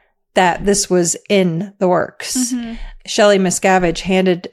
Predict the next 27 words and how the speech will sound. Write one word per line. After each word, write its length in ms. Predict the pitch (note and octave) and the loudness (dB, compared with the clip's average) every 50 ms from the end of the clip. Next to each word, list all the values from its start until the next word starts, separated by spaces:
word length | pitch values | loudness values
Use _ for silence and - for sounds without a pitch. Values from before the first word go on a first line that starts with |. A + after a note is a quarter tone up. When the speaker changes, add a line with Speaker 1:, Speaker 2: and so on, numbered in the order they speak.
| _ - | _ -4
Speaker 1:
Mark 400 | F#3 F3 F3+ E3+ D3+ - - - | -2 0 0 0 -2 -4 -8 -14
some 460 | - - - G3 E3+ D#3+ D#3 D#3+ G#3 - _ | -12 -6 -4 -4 -4 -4 -6 -8 -10 -10 _
internal 500 | - G#3+ G#3 G3 - G#3 G3 F#3 F3+ E3+ | -2 -2 -2 0 0 0 0 2 0 -2
papers 920 | E3 - G3+ A#3 A#3+ A#3+ A#3+ G3 D#3 C#3+ C#3+ - - - - - - - - _ _ _ _ _ _ _ _ _ | -2 -2 0 0 0 2 0 0 0 0 0 -2 -2 -4 -2 -2 -4 -6 -8 _ _ _ _ _ _ _ _ _
when 220 | - - F#3 E3+ E3+ | -4 -2 0 0 0
she 120 | - - | 0 0
had 120 | F#3 E3+ E3+ | 0 0 0
to 80 | F3 E3 | -2 -2
run 380 | E3+ F3+ F#3 F3+ F3+ F3 - - - | 0 0 2 2 0 -4 -6 -8 -6
out 300 | F3+ F3 F3 E3+ - - | -4 -2 -2 -2 -4 -8
from 200 | - - E3+ E3+ | -8 -6 -6 -4
a 60 | D#3+ | -4
meeting. 640 | E3+ F#3 G3+ G#3+ A#3 B3 B3+ B3+ B3+ C4 B3+ A#3 - - - | -4 -4 -2 -2 -2 -4 -4 -6 -6 -8 -10 -10 -12 -10 -6
And 520 | G3 F3+ F3 E3 D#3+ D#3+ E3+ - - - - _ _ _ _ _ _ _ - | -4 -2 -2 -2 -4 -6 -8 -10 -14 -16 -20 _ _ _ _ _ _ _ -12
he, 220 | - - G3+ F#3 | -4 0 0 2
of 140 | F#3 F3 - | 0 0 -2
course, 360 | - - F3 D#3+ D#3+ E3 - | -4 -2 0 0 0 -2 -2
being 300 | - - F3+ E3+ D#3+ D#3+ D#3 | -4 -2 -2 -2 -2 -4 -4
the 80 | D#3 | -2
rebel 300 | D#3 E3 F3+ F3 F3+ F3+ | 0 0 0 2 2 2
that 100 | E3+ D#3+ F3+ | 0 0 -2
he 200 | - G3+ F#3+ F#3+ | -2 0 2 2
is, 280 | F#3 F3 D#3+ F3+ - - | 2 2 0 -2 -2 -2
Speaker 2:
<laughs> 0 | |
Speaker 1:
looked 220 | F3+ A3 B3 - | -2 -2 -2 -4
through 340 | - - - - C4+ C4+ A#3+ | -8 -12 -6 -4 -2 0 2
them. 400 | F#3 D#3+ D3+ D3 D#3+ F#3 F#3 | 2 2 0 0 -2 -4 -6